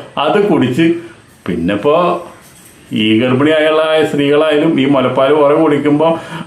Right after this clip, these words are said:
ആ, അവരും കാശിനായാലും ഇപ്പൊ ഇങ്ങനെ ഒരു നടനാണല്ലോ എന്ന് വിചാരിച്ച് അവിടെ പല പരിപാടികളും നടക്കാറുണ്ട് എന്നാണ് പറയണത്. അപ്പൊ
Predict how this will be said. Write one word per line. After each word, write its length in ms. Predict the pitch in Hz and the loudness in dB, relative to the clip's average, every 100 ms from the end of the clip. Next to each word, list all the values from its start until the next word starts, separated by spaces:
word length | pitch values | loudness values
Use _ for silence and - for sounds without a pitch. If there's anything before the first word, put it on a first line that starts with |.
| 151 | -4
ആ, 260 | 147 143 | -2 0
അവരും 460 | 131 127 151 165 156 | 0 0 2 0 0
കാശിനായാലും 840 | 139 123 151 156 151 147 147 160 147 | -2 -2 0 2 4 2 2 0 0
ഇപ്പൊ 320 | 139 151 151 | 0 2 2
ഇങ്ങനെ 220 | 139 135 | 2 2
ഒരു 100 | 147 | 2
നടനാണല്ലോ 920 | 147 107 113 151 143 147 151 160 - | 2 2 0 0 0 0 0 0 0
എന്ന് 220 | 127 127 151 | 0 2 2
വിചാരിച്ച് 540 | 139 135 127 127 151 123 | 2 2 0 0 -2 0
അവിടെ 220 | 117 139 - | 0 0 0
പല 160 | 127 | 0
പരിപാടികളും 720 | 139 104 113 123 135 160 175 | 0 0 0 2 2 2 2
നടക്കാറുണ്ട് 640 | 156 113 - 135 135 123 135 | 0 0 -2 0 0 2 2
എന്നാണ് 520 | 151 123 139 143 131 | 0 -2 0 0 0
പറയണത്. 540 | 131 110 104 101 - - | 0 0 0 -2 -4 -6
അപ്പൊ 340 | - 131 131 | -2 -2 -2